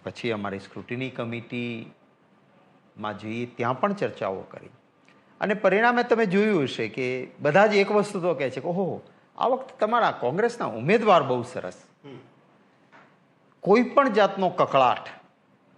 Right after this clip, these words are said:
Speaker 1: આટલી ટિકિટો વહેંચાણા પછી અમારા કાર્યાલય પર નથી થયો. અને સામા પક્ષે ભારતીય જનતા પાર્ટીમાં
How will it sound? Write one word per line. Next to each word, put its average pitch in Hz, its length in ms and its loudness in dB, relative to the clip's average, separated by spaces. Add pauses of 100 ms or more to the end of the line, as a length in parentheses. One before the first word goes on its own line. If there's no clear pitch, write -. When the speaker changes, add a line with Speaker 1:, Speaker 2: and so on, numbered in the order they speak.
(460)
Speaker 1:
આટલી 185 280 -2
ટિકિટો 135 400 -6
વહેંચાણા 104 420 -4
પછી 98 360 -12 (440)
અમારા 117 240 -4
કાર્યાલય 113 500 -4
પર 135 200 -4
નથી 117 240 -8
થયો. 113 220 -10
અને 143 140 -10
સામા 151 340 -2
પક્ષે 139 420 -4
ભારતીય 104 480 -6
જનતા 101 440 -8
પાર્ટીમાં 98 720 -12